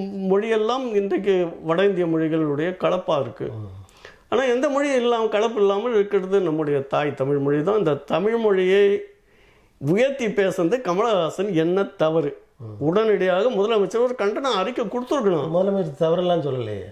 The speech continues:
Speaker 1: ஆ?
Speaker 2: முதலமைச்சர் தவறுன்னு சொல்லலையே.
Speaker 1: முதலமைச்சர் இல்ல, இல்ல, அவர் முத-, அந்த முதலமைச்சருக்கு
Speaker 2: ஆ.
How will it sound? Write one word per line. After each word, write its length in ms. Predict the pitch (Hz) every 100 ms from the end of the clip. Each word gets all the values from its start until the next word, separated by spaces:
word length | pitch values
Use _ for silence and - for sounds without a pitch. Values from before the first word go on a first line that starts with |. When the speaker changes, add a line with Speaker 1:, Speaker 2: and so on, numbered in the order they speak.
| -
Speaker 1:
ஆ? 100 | 190 320 330 - - _ 131
Speaker 2:
முதலமைச்சர் 480 | 170 202 208 190
தவறுன்னு 400 | 165 165 180 180
சொல்லலையே. 420 | 151 131 110 98 98 - _ _ _ - 143
Speaker 1:
முதலமைச்சர் 600 | 208 302 294 226 202 165
இல்ல, 160 | 220
இல்ல, 140 | 285 214
அவர் 240 | 214 233
முத-, 320 | 190 208 170 - -
அந்த 300 | 160 185 269
முதலமைச்சருக்கு 920 | 254 269 277 277 277 214 185 139 135
Speaker 2:
ஆ. 320 | 131 120 117